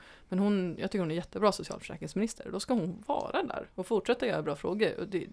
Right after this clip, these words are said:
liksom, hon har ju kompetensen för de frågorna. Sätter henne någon annanstans och det kanske inte alls blir lika bra. Så att den, den strategin tror inte jag på, att man flyttar personer som,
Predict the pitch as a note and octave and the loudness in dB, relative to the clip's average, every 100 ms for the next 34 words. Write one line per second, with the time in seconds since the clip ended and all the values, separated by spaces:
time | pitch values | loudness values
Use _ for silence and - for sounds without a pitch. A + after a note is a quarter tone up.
0 | - F3 E3+ D#3+ G#3 A3+ G#3 E3+ F#3 D#3+ | -10 -8 -4 2 4 8 8 6 2 -2
1 | - B3+ A#3+ F3 D#3 D3+ D3+ F3 G#3+ E3+ | 2 4 4 2 0 0 2 2 2 0
2 | - F#3 G#3 A#3 F#3 E3 D3+ - - D#3 | -2 -4 -2 0 0 0 -2 -4 -2 -2
3 | D#3+ E3 - - F3 - - - - D4 | -2 -6 -8 -8 -10 -10 -12 -2 -2 0
4 | - - - - - - - - B3 - | -4 -8 -8 -6 -6 -8 -4 2 2 2
5 | - - - - - - - F#3 - G#3 | -12 -16 -16 -16 -18 -12 0 2 6 6
6 | G#3 G#3+ G#3 F#3+ - - F#3+ E3+ G3+ F3 | 8 8 8 2 -6 -4 -4 -2 0 0
7 | E3+ C#3+ - - - D3 - D3+ D3+ D3 | 2 0 -2 -4 -6 -6 -4 -4 -4 -4
8 | - - - D#3+ C#3+ D3 D3 | -10 -10 -6 -4 -4 -4 -6